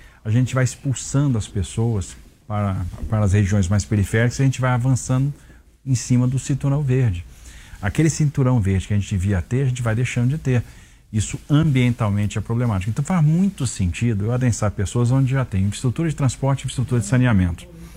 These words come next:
O transporte vai ficar mais barato, saneamento vai ficar mais barato. E aí, vamos olhar São Paulo. O que que a gente vê?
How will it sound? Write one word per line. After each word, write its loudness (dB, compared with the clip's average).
O -20
transporte 0
vai 2
ficar 0
mais 4
barato, 2
saneamento 2
vai -2
ficar -4
mais 0
barato. -2
E 0
aí, 2
vamos -2
olhar 4
São 0
Paulo. -2
O -20
que 0
que 0
a 6
gente 2
vê? 0